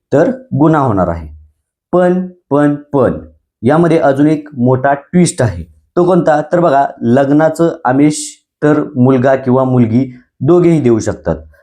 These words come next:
तसेच लग्नाला नकार सुद्धा मुलगा किंवा मुलगी दोघेही देऊ शकतात. पण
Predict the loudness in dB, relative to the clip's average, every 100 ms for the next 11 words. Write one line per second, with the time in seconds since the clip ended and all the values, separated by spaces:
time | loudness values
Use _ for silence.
0 | _ -2 0 -2 -4 -2 0 2 2 2
1 | 0 0 -2 -4 -4 -2 0 0 0 0
2 | 0 -2 -2 -2 0 0 2 0 0 -6
3 | _ 0 2 2 2 2 0 -4 -6 -6
4 | -8 -12 _ _ -2 0 0